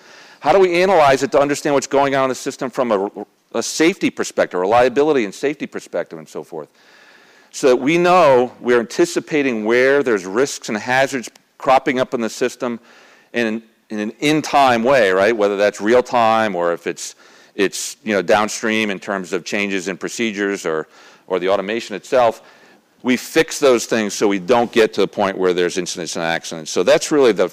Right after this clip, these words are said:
the focus, the, the future of A T M. The last thing I want to talk about is, is how we work with universities, right? So, so we've had, you know, we've, you know, nasa Aeronautics has been around for a hundred years, right? And we've worked with universities for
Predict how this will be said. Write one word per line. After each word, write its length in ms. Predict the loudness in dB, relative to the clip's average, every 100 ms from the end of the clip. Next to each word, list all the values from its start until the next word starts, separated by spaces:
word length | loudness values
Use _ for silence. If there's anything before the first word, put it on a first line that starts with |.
| -6
the 80 | -12
focus, 540 | -4 0 0 0 -4 0
the, 240 | 0 0
the 80 | -6
future 320 | -8 -8 -4
of 80 | -4
A 80 | -4
T 200 | -8 -16
M. 180 | -18 _ _ _ _ _ _ _ _ _ _ _ -20 _ _ _ _ _ _ _ _ _
The 60 |
last 180 | 2 4
thing 80 | 4
I 60 | 4
want 100 | 4
to 60 | 2
talk 140 | 0
about 200 | 4 2
is, 340 | 2 -2 -10 -20 _ _ _ -8
is 140 | -2
how 140 | 4 4
we 80 |
work 220 | 6 4 2
with 100 | 0
universities, 640 | 2 2 2 0 -8 -2
right? 160 | -2 2
So, 340 | 2 2 2 _ _ _ _ _ -6
so 160 | 0
we've 200 | 0 2
had, 380 | 4 4 4 -2
you 120 | -6 0
know, 160 | 0 -2 -6
we've, 320 | -6 -6 -12 _ _ _ _ _ _
you 100 | -6
know, 60 | 0
nasa 280 | 0 2
Aeronautics 380 | 2 4 2 2
has 80 | 0
been 120 | 2
around 240 | 4 2 2
for 100 | 0
a 40 |
hundred 200 | 0 -2
years, 420 | -2 0 0 0
right? 220 | 0 2
And 120 | 0 -2
we've 180 | 0
worked 240 | 2 2 2
with 140 | 0
universities 640 | 0 0 0 -2 -4 -8 -6
for 280 | -4 -6